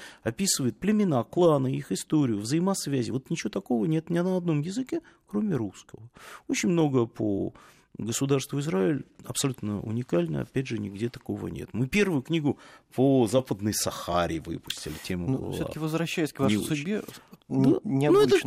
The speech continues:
Speaker 1: какая судьба? Меня,
Speaker 2: Вот
Speaker 1: м,
Speaker 2: вы, вы
Speaker 1: течение тащит, и я
Speaker 2: А
Speaker 1: спокойно
Speaker 2: вот хотелось
Speaker 1: занимаюсь то
Speaker 2: понять,
Speaker 1: одним, то
Speaker 2: как
Speaker 1: другим.
Speaker 2: это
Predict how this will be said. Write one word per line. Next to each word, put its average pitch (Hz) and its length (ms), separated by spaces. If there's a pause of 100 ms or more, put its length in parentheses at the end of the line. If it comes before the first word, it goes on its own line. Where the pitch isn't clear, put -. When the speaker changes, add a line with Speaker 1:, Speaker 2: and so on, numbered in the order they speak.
Speaker 1:
какая 311 220
судьба? 185 400
Меня, 240 500 (480)
Speaker 2:
Вот - 100
Speaker 1:
м, 107 140
Speaker 2:
вы, 113 280
вы - 20
Speaker 1:
течение 240 1000
тащит, - 840
и 254 60
я 320 340
Speaker 2:
А - 40
Speaker 1:
спокойно 262 400
Speaker 2:
вот 202 80
хотелось 214 140
Speaker 1:
занимаюсь 226 220
то 220 100
Speaker 2:
понять, 202 160
Speaker 1:
одним, 220 140
то 160 140
Speaker 2:
как 123 120 (120)
Speaker 1:
другим. 135 100
Speaker 2:
это 135 100